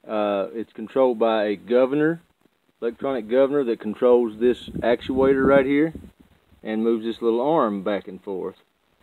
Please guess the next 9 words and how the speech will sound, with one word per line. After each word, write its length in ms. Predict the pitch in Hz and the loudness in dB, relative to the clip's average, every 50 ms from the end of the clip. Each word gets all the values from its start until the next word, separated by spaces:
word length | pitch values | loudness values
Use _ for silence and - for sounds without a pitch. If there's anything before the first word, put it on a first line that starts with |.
| _ _ _ _ _ | _ _ _ _ _
And 520 | - 110 110 107 107 107 107 104 101 95 - _ _ _ _ _ | -10 -8 -6 -4 -4 -4 -4 -6 -8 -10 -14 _ _ _ _ _
if 240 | - 131 135 131 123 _ _ | 0 2 2 2 0 _ _
the 160 | - 127 123 110 | -2 -2 -2 -2
governor 540 | 98 104 139 170 190 185 170 175 165 156 | 2 4 6 8 8 6 6 2 0 0
were 200 | 147 135 135 127 | 2 2 2 2
to 60 | 117 110 | 0 0
fail 540 | - _ _ - 190 202 196 160 143 135 | -4 _ _ 4 6 8 8 8 6 6
during 280 | 127 127 131 127 120 110 | 4 2 0 0 0 -4
flight, 580 | - - 156 185 190 170 127 117 113 117 - | -6 -2 0 4 4 6 6 4 4 2 -2